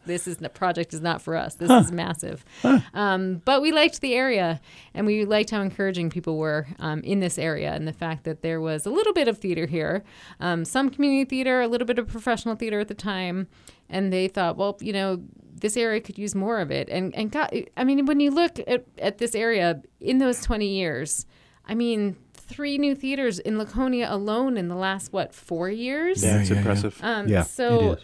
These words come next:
Speaker 1: this, this area absolutely had that boom that, that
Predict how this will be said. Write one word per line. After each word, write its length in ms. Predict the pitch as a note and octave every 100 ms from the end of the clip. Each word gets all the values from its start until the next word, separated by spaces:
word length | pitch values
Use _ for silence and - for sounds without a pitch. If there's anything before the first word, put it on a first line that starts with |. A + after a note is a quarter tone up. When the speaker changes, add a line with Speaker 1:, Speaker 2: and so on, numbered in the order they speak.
| -
Speaker 1:
this, 260 | F3 C4 A#3
this 240 | G#3+ A#3
area 400 | G#3+ B3+ B3+ G3+ - -
absolutely 960 | B3 C#4+ - C4+ A#3 B3+ D#4+ D4 F#3+
had 220 | D3 D#3 D3
that 240 | C#3+ D3
boom 460 | E3+ D#3+ D3+ D#3 F3+ - _ _
that, 440 | F3 D#3+ G3 F3 - - _ _
that 360 | E3+ F#3+ F3+ -